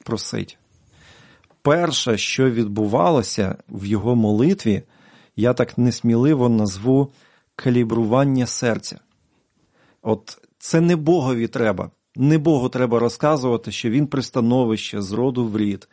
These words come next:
Не Богові треба нагадувати, що він від віку і до віку. Він сущий. Він Мойсею відкрився з іменем «Я є той, хто я є». І це випадає з меж часу, з обмежень нашого часу. Бог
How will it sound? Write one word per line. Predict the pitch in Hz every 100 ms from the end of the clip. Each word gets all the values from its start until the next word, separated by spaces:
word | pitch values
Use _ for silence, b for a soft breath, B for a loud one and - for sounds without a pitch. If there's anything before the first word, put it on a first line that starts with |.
| b b -
Не | 131 139
Богові | 165 175 139 120
треба | 131 131 127
нагадувати, | 127 117 147 139 131 120 120
що | 110 120
він | 110 135
від | 113 127
віку | 107 160 160 131
і | 113
до | 110
віку. | 117 147 147 131 B B B
Він | 107 160 214 202
сущий. | - - 180 190 - 120 90 - _ _ _ 107
Він | 151
Мойсею | 170 160 - 175 175 147
відкрився | 120 117 139 147 - 120
з | 110
іменем | 151 131 113 104
«Я | 98 139
є | 131 101 127 175 175 - _
той, | 151 156
хто | - -
я | 123 117 127
є». | 113 110 135 101 - b b b
І | 120
це | - - 131 135
випадає | 101 120 156 156 131 151 147 120 104 98 -
з | 117 107
меж | 135 135 - -
часу, | - 120 110 - 92 92
з | 110
обмежень | 101 123 127 110 110 101
нашого | 98 - -
часу. | 101 - - - 90
Бог | 95 135 139